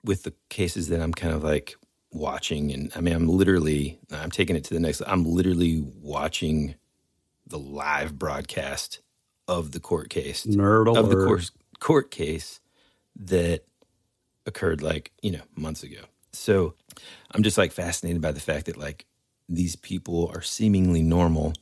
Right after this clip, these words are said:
Speaker 1: mm, and then they do this horrible, horrible thing.
Speaker 2: Mm-hmm.
Speaker 1: And mainly, I just kinda, you know, wanna know what to look out for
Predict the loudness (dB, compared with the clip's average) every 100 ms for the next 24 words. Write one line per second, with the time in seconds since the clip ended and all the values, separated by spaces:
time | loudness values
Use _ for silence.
0 | _ _ _ _ _ _ _ _ -14 -10
1 | -10 -4 2 4 4 2 0 0 -2 -6
2 | -14 -18 -4 0 0 -4 -10 -14 _ -12
3 | -8 -8 -6 -2 -2 2 2 4 4 0
4 | -6 _ _ _ _ _ _ _ _ -8
5 | 0 4 4 2 _ _ 0 2 2 0
6 | -4 -4 -2 -4 -8 -14 _ -4 -2 -4
7 | _ _ _ -8 -6 -4 -4 -4 -8 -12
8 | -14 -12 -12 -12 -14 -16 -16